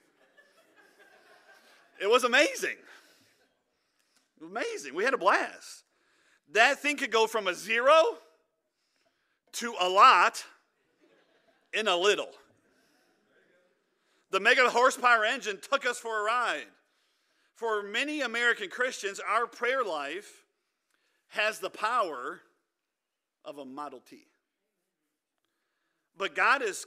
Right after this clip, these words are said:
calling, hey, Christian, I believe, including your preacher, God is calling all of us to something more powerful.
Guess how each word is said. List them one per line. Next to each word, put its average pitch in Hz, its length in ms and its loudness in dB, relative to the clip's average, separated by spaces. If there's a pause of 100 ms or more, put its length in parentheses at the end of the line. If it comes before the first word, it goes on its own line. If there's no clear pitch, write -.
calling, 202 560 -4
hey, 170 120 -14
Christian, 202 520 -16 (240)
I 208 100 -6
believe, 165 360 -10 (120)
including 202 380 -12
your 135 100 -12
preacher, 143 280 -12
God 175 220 -8
is 147 120 -18
calling 165 440 -12 (180)
all 156 240 -10
of 107 120 -16
us 90 260 -20 (520)
to 139 120 -10
something 165 540 -10
more 131 160 -10
powerful. 107 640 -18